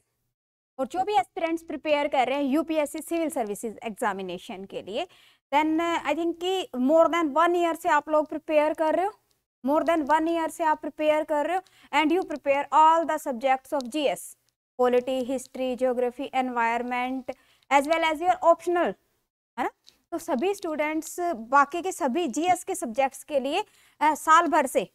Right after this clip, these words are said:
मिनिमम साल भर कह रही हूँ मैं आपको, है ना? तो मिनिमम, अ, साल भर से आप लोग प्रिपेयर कर रहे हो जीएस के सब्जेक्ट्स के लिए। And, अ, now you are prepared कि हाँ,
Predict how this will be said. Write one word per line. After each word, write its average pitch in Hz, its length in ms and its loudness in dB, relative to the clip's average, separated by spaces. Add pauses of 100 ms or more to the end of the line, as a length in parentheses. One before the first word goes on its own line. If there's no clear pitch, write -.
मिनिमम 415 500 4
साल 294 280 2
भर 285 180 0
कह 233 220 0
रही 226 120 -2
हूँ 214 100 -4
मैं 208 140 -4
आपको, 180 360 -10 (520)
है 277 60 -4
ना? 440 140 -2 (240)
तो 285 80 4
मिनिमम, 349 600 0
अ, 349 40 -16 (600)
साल 330 380 2
भर 302 200 0
से 302 120 -4
आप 262 200 2
लोग 269 200 0
प्रिपेयर 285 420 2
कर 254 220 4
रहे 247 120 2
हो 269 80 4
जीएस 240 320 -4
के 247 100 -10
सब्जेक्ट्स 202 500 -10
के - 140 -10
लिए। 196 200 -12 (100)
And, 294 500 0 (380)
अ, 269 200 6
now 294 360 6
you 320 140 2
are 311 220 4
prepared 311 520 0
कि 320 160 -2
हाँ, 269 320 0